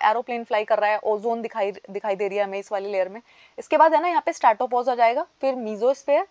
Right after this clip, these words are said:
then thermosphere and then exosphere। इन सारी layers का आपको नाम पता होना चाहिए, इनके functions पता होने चाहिए। उसके बाद आता है weather and climate। तो weather किस चीज को बुलाते हैं,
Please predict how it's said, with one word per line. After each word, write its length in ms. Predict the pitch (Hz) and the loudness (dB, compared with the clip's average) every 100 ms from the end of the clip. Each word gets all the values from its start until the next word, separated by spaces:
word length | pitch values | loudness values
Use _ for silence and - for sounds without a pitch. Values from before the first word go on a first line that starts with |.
| 208 | -6
then 200 | 214 220 | -6 -6
thermosphere 640 | 220 208 240 - - 311 - | -6 -4 -4 -6 0 0 0
and 200 | 220 220 | -4 -4
then 140 | 254 | -4
exosphere। 480 | 196 180 180 - 175 - | -8 -8 -10 -8 -10 -8
इन 160 | 247 277 | -10 -2
सारी 300 | 240 226 254 | 2 2 2
layers 360 | 247 233 254 - | 0 0 -2 -4
का 140 | 269 | 0
आपको 300 | 262 - 269 | 0 -2 -6
नाम 220 | 285 220 233 | -4 -6 -6
पता 220 | - 202 | -4 -4
होना 160 | 202 214 | -4 -8
चाहिए, 240 | 247 277 | -8 -8
इनके 200 | 240 233 | -6 -10
functions 400 | 214 196 208 202 | -8 -8 -8 -8
पता 200 | - 208 | -4 -2
होने 180 | 202 214 | -2 -4
चाहिए। 260 | - 233 339 _ _ _ _ _ _ _ _ _ _ _ | -12 -12 -12 _ _ _ _ _ _ _ _ _ _ _
उसके 180 | - - | -10 0
बाद 120 | 381 | 6
आता 160 | 294 - | 6 4
है 140 | 311 | -4
weather 360 | 185 220 208 330 - - | 0 0 2 -2 -2 -6
and 180 | 233 - | -6 -6
climate। 400 | - 135 - - _ _ - - | -6 -6 -6 -18 _ _ -20 -4
तो 60 | 339 | 0
weather 360 | 247 277 269 339 | 6 6 6 4
किस 180 | 330 - | 0 -4
चीज 160 | 302 | -4
को 100 | - | -2
बुलाते 300 | 285 233 220 | 2 2 2
हैं, 80 | 311 | -4